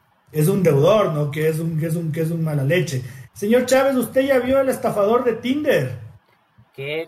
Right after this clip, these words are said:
Speaker 2: curiosa historia, oiga. Me quedé loco, lo vi
Speaker 1: Esa
Speaker 2: ayer. Qué locura, güey.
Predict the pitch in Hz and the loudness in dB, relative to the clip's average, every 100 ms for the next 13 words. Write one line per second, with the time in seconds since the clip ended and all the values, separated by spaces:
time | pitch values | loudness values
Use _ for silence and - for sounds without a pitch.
0 | _ 175 156 135 131 143 180 160 - _ | _ -8 -6 -6 -8 -12 -12 -12 -16 _
1 | _ - - 123 110 101 - 123 123 113 | _ -20 -20 -20 -18 -18 -20 -20 -18 -16
2 | 127 139 143 147 143 160 175 190 - 156 | -10 -10 -8 -6 -4 -2 2 0 0 -2
3 | 151 208 202 269 262 240 196 196 139 - | -2 -2 0 2 2 4 4 2 0 -12
4 | _ _ _ 175 190 175 165 151 156 127 | _ _ _ -2 0 0 -4 -6 -4 -4
5 | 113 107 | -6 -10